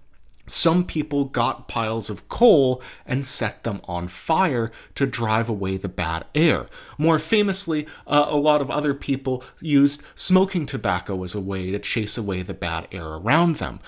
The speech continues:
Um, as late as the middle of the nineteenth century, people with tuberculosis were encouraged to burn coal and smell the smoke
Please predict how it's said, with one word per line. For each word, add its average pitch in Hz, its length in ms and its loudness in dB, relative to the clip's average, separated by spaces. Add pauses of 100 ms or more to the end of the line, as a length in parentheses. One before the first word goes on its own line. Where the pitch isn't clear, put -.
(220)
Um, 139 240 2
as 147 200 2
late 156 420 2
as 127 180 -2
the 135 100 -2
middle 143 280 2
of 123 140 -2
the 123 60 -4
nineteenth 113 420 -2
century, 185 500 0 (220)
people 196 260 0
with 175 140 0
tuberculosis 175 880 -2 (200)
were 175 240 4
encouraged 170 840 -2
to 160 80 -4
burn 147 540 -4
coal 185 560 0
and 143 180 -4
smell 151 560 0
the 139 140 -2
smoke 175 580 -2